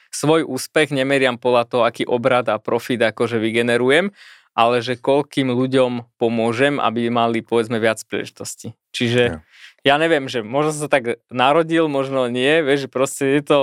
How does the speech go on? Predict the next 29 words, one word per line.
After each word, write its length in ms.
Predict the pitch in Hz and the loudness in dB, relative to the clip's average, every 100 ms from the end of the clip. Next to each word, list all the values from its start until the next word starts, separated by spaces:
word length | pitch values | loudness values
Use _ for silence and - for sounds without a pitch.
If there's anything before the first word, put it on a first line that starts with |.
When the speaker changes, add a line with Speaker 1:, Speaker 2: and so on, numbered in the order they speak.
| 123 | 2
Speaker 1:
náhoda 560 | 131 127 139 123 101 | 0 0 0 -4 -4
nejaká, 480 | 117 113 110 151 139 | -4 -6 -4 -2 0
že 160 | 127 113 | -2 -4
proste 320 | 120 123 143 | -4 -4 -2
nás 240 | 123 123 | -2 0
to 80 | 151 | -2
baví 400 | 107 107 123 147 | 2 2 2 0
a 160 | 120 120 | 0 2
zároveň 480 | 120 127 127 123 | 2 2 2 -2
to 80 | 123 | -2
máme 240 | 120 120 120 | 0 0 0
takto 400 | 117 113 - 120 | -2 -2 -4 -4
filozoficky 800 | - 127 127 117 123 110 - 107 | 0 0 2 0 -2 -8 -4 -4
nastavené, 560 | 107 - 107 - - | -4 -6 -6 -6 -10
no. 160 | - - _ _ - - | -12 -12 _ _ -20 -10
Speaker 2:
Hej, 360 | 87 78 76 76 | -8 -6 -6 -8
hej. 260 | 80 80 82 87 _ - - - _ _ _ _ - - | -8 -8 -8 -12 _ -20 -20 -20 _ _ _ _ -20 -14
Tak. 320 | - 82 78 - - _ _ _ _ _ | -4 -2 -4 -14 -18 _ _ _ _ _
Speaker 1:
Odpovedal 420 | 120 120 147 233 254 | -4 0 0 0 -4
som. 240 | - 127 - - - - 240 | -8 -12 -12 -12 -8 -4 -4
<laughs> 580 | - 202 - _ _ - | -2 -4 -4 _ _ 0
Speaker 2:
Vieš, 320 | 135 151 - | 0 2 0
dal 180 | 120 139 | 2 2
si 160 | 170 113 | 2 0
jednu 300 | 127 170 139 | 0 0 -2
z 80 | 98 | -2
odpovedí. 640 | - 90 85 85 107 120 | -2 -2 -2 -2 -6 -6
Speaker 1:
Jednu 320 | - 143 143 | -2 -2 0
z 80 | 156 | 0